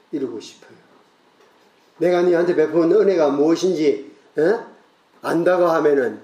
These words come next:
실수령이냐 본봉이냐 이런 걸 따질 수 있는 차원이 아니거든요.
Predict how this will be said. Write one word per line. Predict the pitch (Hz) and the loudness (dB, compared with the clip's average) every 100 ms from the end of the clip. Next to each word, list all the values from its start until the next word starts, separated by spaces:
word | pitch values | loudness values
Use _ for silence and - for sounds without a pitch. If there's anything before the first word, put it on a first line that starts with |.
| - _ _ _ _ _ _ - | -20 _ _ _ _ _ _ -12
실수령이냐 | - 233 214 220 233 214 175 151 147 170 175 | -4 -2 -2 0 0 2 0 0 0 0 0
본봉이냐 | - 202 202 190 165 | -2 0 2 2 0
이런 | 131 160 226 | 0 0 0
걸 | 262 214 | 0 -2
따질 | 202 170 160 | 0 0 -2
수 | - | -4
있는 | 135 117 104 - _ | -8 -8 -10 -18 _
차원이 | - 131 135 131 | -10 -6 -4 -4
아니거든요. | - 120 120 113 107 98 | -8 -10 -8 -6 -8 -10